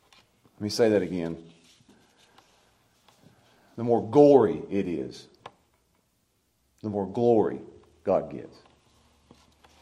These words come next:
So we have no idea what God could be up to right now in our nation that we don't even see.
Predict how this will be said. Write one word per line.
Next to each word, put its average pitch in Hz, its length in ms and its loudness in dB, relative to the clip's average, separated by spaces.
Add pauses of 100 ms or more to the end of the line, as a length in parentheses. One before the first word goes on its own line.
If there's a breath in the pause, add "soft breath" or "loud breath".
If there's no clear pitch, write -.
(1900)
So 107 140 -8
we 127 100 4
have 131 140 6
no 135 160 4
idea 127 340 6
what 95 140 0
God 104 240 4
could 104 100 -10
be 104 140 4
up 101 120 0
to 101 120 -8
right 92 180 0
now 92 140 -4
in 95 60 -4
our 92 120 -4
nation 87 400 -6
that 82 80 -12
we 98 140 -6
don't 92 140 -4
even 80 180 -12
see. - 480 -10